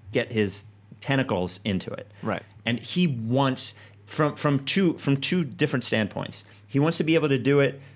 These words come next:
Speaker 1: so he can market the team how he wants, you know, so
Speaker 2: Mm-hmm.
Speaker 1: they can put people on waiting lists to buy season tickets that aren't really sold out.
Speaker 2: Brilliant
Speaker 1: And then
Speaker 2: stuff.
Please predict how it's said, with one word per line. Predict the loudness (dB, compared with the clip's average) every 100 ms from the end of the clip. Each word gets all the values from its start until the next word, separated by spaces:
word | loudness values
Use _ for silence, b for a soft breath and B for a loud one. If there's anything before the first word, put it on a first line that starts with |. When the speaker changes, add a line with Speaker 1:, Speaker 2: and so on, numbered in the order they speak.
| B
Speaker 1:
so | 0 2
he | 2 2
can | 2
market | 4 2 2 0
the | -2
team | 0 2 2
how | 2 2
he | 2
wants, | 2 2 0 -4 -4
you | 0
know, | 2
so | 2
Speaker 2:
Mm-hmm. | 0
Speaker 1:
they | -2
can | -4
put | -4 -6 -2
people | -2 0
on | 0 2
waiting | 2 2 0
lists | 0 -2
to | -2
buy | 0 2 0 -4 -18 -20 b b b
season | -2 0 0
tickets | 0 -2 -2
that | 0
aren't | 2 2
really | 2 2
sold | 2 0 2
out. | 2 0 -2 -6 B
Speaker 2:
Brilliant | B 0 2
Speaker 1:
And |
then | 2 2
Speaker 2:
stuff. | -2